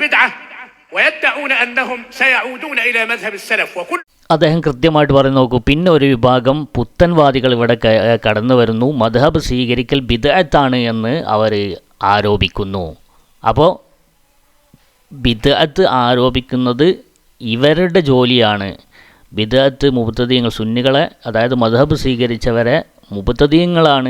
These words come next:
Speaker 2: എന്ന് ആരോപിക്കൽ ആരുടെ, ആരുടെ ജോലിയാണ്? ഈ വഹാബികളുടെ ജോലിയാണ്. അതായത് മദ്ഹബ് തിരസ്കരിച്ചവരുടെ ജോലിയാണ് എന്ന് കൃത്യമായിട്ട് ഇവിടെ പറയേണ്ട. അപ്പോൾ ആദ്യമേ അദ്ദേഹം പറഞ്ഞു വന്ന ആ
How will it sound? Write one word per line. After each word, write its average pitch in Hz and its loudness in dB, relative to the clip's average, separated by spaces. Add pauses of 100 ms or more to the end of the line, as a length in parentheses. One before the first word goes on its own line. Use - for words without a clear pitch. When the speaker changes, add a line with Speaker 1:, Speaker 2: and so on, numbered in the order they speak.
(120)
Speaker 2:
എന്ന് 127 -2 (100)
ആരോപിക്കൽ 110 -2
ആരുടെ, 110 0 (160)
ആരുടെ 120 0
ജോലിയാണ്? 117 0 (380)
ഈ 98 -4
വഹാബികളുടെ 117 0
ജോലിയാണ്. 110 -2 (540)
അതായത് 107 0 (100)
മദ്ഹബ് 113 0 (180)
തിരസ്കരിച്ചവരുടെ 127 0
ജോലിയാണ് 110 0
എന്ന് 120 -2
കൃത്യമായിട്ട് 131 0
ഇവിടെ 127 0
പറയേണ്ട. 120 0
അപ്പോൾ 104 0 (100)
ആദ്യമേ 120 0 (140)
അദ്ദേഹം 120 0
പറഞ്ഞു 113 0
വന്ന 120 0 (160)
ആ - 2